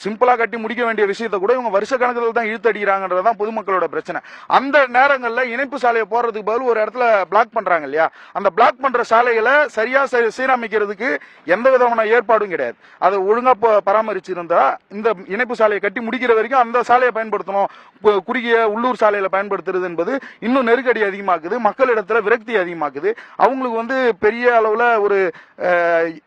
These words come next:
"என்னடா இது இவ்வளவு கஷ்டப்பட வேண்டியதா இருக்கு, உள்ளூர்ல இருக்கிறவங்க கஷ்டப்பட வேண்டியதா இருக்குன்ற ஒரு,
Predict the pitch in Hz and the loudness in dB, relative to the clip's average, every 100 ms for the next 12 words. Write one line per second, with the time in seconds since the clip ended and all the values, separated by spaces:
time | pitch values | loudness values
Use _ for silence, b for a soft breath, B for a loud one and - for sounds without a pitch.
0 | _ 175 214 226 220 226 214 208 220 202 | _ -6 2 4 4 2 0 -2 -2 -2
1 | 190 247 208 202 196 196 190 185 175 196 | -2 0 0 0 -2 -2 2 2 0 -4
2 | 247 302 277 254 233 226 233 220 202 226 | 0 2 4 2 2 -2 -2 -2 -2 0
3 | 208 202 190 190 190 180 185 226 220 196 | 0 0 0 2 0 -2 -4 0 2 0